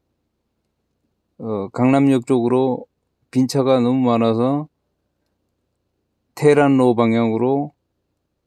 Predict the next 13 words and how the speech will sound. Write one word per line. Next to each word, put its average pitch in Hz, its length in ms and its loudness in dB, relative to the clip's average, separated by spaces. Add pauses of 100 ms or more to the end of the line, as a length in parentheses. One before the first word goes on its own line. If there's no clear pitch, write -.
(880)
특허청 143 720 2
쪽으로 123 760 2
방향을 131 400 2
틀었는데 123 540 -2
특허청 135 520 -2
앞에 123 320 0
사거리에서 131 1000 -2 (1040)
길손님 127 800 2 (680)
타시더니 127 800 -4 (760)
상일동까지 110 920 -2 (500)
만 120 220 0
칠천칠백 110 720 -4
원. 76 180 -10